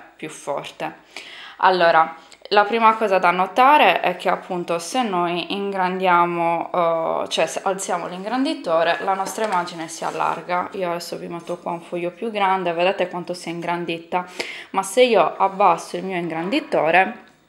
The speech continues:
l'immagine va a rimpicciolirsi. Quindi questo è un dato molto importante ed è sempre importante andare a settare la dimensione corretta del nostro,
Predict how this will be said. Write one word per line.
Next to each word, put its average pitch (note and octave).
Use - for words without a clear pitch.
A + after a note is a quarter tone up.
l'immagine G3
va E3+
a F3+
rimpicciolirsi. E3+
Quindi G#3
questo D4
è G3+
un G3+
dato F#3
molto F3+
importante F3+
ed G3
è G#3
sempre A3
importante F3+
andare G3
a F3
settare F3+
la E3+
dimensione G#3+
corretta F#3
del G3
nostro, F3+